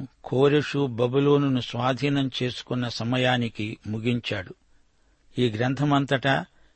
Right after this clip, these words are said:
యెహోవా దేవుని మహిమ మనకు కనిపిస్తుంది. యూదా ప్రజలకు దేవుడైన యెహోవా సార్వభౌముడు. యూదా చెరలో ఉన్నది అంటే ఆయన జరగనిచ్చినదే. ప్రకటన సంకేతాలతో ఈ గ్రంథం నిండి ఉంది.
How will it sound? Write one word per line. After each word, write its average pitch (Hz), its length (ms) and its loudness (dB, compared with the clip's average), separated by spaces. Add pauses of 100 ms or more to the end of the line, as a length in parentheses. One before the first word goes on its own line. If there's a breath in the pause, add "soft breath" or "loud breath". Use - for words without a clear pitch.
(260)
యెహోవా 135 520 4
దేవుని 131 380 2
మహిమ 123 420 0
మనకు 120 360 -2
కనిపిస్తుంది. 113 840 -6 (840)
యూదా 131 340 4
ప్రజలకు 139 580 0
దేవుడైన 131 560 2
యెహోవా 127 680 2
సార్వభౌముడు. 120 1000 -2 (840)
యూదా 131 440 4
చెరలో 135 480 2
ఉన్నది 131 500 2
అంటే 117 300 0 (760)
ఆయన 135 360 2
జరగనిచ్చినదే. 123 1000 0 (440)
ప్రకటన 139 500 0
సంకేతాలతో 127 920 2 (200)
ఈ 120 100 2
గ్రంథం 127 540 0
నిండి 123 240 0
ఉంది. 120 380 -2